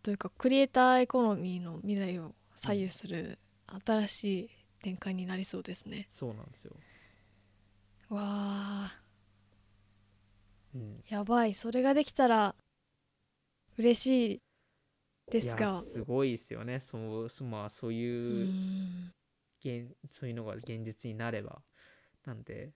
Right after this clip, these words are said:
Speaker 2: まあ、ちょっと今回はそういう系の話だったんですけど、あの、
Speaker 1: うん。
Speaker 2: なんか、ジャックさんのいろんなリサーチをしてる中で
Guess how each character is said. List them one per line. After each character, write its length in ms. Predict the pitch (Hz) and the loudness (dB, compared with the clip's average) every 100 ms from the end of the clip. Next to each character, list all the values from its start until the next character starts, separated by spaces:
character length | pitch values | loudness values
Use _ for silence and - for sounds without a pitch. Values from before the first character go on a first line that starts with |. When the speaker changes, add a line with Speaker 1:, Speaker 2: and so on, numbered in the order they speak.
| - | -6
Speaker 2:
ま 220 | 170 135 - | -2 -2 -4
あ、 220 | - - | -18 -8
ち 60 | |
ょ 20 | 208 | -2
っ 20 | |
と 300 | 131 113 _ _ _ | 0 0 _ _ _
今 160 | - 143 | -6 -4
回 180 | 127 104 | -2 -2
は 60 | |
そ 180 | 107 127 | -2 -2
う 60 | 123 | 0
い 120 | 120 | 0
う 160 | 131 170 - | -2 -8 -10
系 120 | 131 | -8
の 80 | 131 | -6
話 320 | 131 113 - | -6 -8 -8
だ 80 | 98 | -12
っ 60 | _ | _
た 80 | - | -20
ん 100 | - | -18
で 80 | |
す 100 | 131 - | -20 -20
け 100 | 143 | -14
ど、 260 | 101 139 - - | -14 -14 -20 -16
あ 240 | 127 101 | -12 -12
の、 180 | 104 101 | -12 -4
Speaker 1:
う 40 | 220 | 0
ん。 720 | 202 196 190 190 190 185 185 _ _ _ _ _ _ _ _ _ _ _ _ - | 2 0 -2 -4 -4 -8 -10 _ _ _ _ _ _ _ _ _ _ _ _ -12
Speaker 2:
な 120 | 117 | -12
ん 20 | |
か、 220 | - 87 151 _ | -12 -14 -14 _
ジ 80 | 143 | -4
ャ 40 | |
ッ 20 | 139 | -4
ク 140 | - | -8
さ 160 | - 107 | -4 -4
ん 160 | 101 _ _ - - _ _ _ _ _ _ - | -6 _ _ -20 -20 _ _ _ _ _ _ -10
の 260 | 117 107 - | -6 -6 -6
い 80 | 147 | -6
ろ 140 | 131 120 | -4 -4
ん 60 | |
な 80 | 117 | -2
リ 120 | 123 | -2
サ 160 | 123 120 | -2 -4
ー 40 | |
チ 120 | - | -2
を 60 | 120 | -8
し 80 | - | -6
て 100 | 123 | -6
る 80 | 117 | -6
中 260 | 120 - | -6 -8
で 300 | 101 95 135 | -12 -14 -16